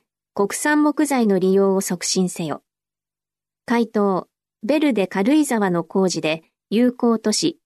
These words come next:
上田市の木材を使用しています。質問、区内小規模建設事業者への公共事業を増やすとともに、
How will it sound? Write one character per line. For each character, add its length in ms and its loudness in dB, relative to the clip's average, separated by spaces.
上 220 2
田 140 0
市 120 -2
の 140 2
木 240 -2
材 260 -2
を 60 -4
使 180 -2
用 140 0
し 100 -2
て 80 -6
い 100 -2
ま 140 -4
す。 220 -12
質 160 -2
問、 300 2
区 140 0
内 300 2
小 320 0
規 120 0
模 140 -2
建 240 -2
設 220 -2
事 120 -2
業 200 2
者 180 -2
へ 100 2
の 220 -2
公 240 0
共 220 0
事 160 0
業 260 2
を 100 -4
増 80 0
や 140 2
す 100 -8
と 120 -8
と 100 -6
も 140 -4
に、 240 -4